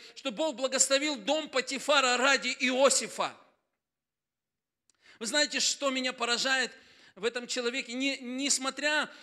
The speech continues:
на то, что ты проходишь через вот такие испытания – трудности в жизни, ты остаешься верным Богу.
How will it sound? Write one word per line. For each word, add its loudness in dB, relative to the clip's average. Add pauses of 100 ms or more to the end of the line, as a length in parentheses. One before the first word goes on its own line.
(120)
на -4
то, -4
что -4
ты -8
проходишь -4
через -2
вот -10
такие -8 (320)
испытания – -2 (380)
трудности -4
в -4
жизни, 0
ты -8
остаешься -2
верным 0
Богу. -2